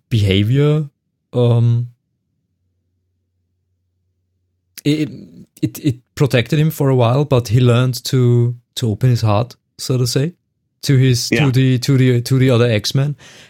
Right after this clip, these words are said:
Speaker 1: and, um, make this, uh, human aspect, um, an offensive, an offensive quality instead of a weakness. He
Speaker 2: Yeah.
Speaker 1: found strength
Speaker 2: I mean,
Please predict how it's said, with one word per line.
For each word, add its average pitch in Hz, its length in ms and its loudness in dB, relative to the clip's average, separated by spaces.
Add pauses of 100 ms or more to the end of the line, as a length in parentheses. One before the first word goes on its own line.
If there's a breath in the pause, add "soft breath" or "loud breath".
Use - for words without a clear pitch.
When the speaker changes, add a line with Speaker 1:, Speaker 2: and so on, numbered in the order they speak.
(120)
Speaker 1:
and, 113 480 0 (140)
um, 101 600 -4 (440)
make 113 360 0
this, - 720 -2
uh, 110 220 -2
human 131 400 0
aspect, 120 800 -2 (180)
um, 104 560 -2 (1900)
an 120 140 0
offensive, 131 840 -4 (420)
an 135 100 -2
offensive 131 440 -2
quality 143 580 0 (120)
instead 123 300 -2
of 117 80 0
a 120 60 2
weakness. 123 480 -2 (1600)
He - 80 0
Speaker 2:
Yeah. - 60 4
Speaker 1:
found 131 220 0
strength 131 320 0
Speaker 2:
I - 20 2
mean, 160 140 2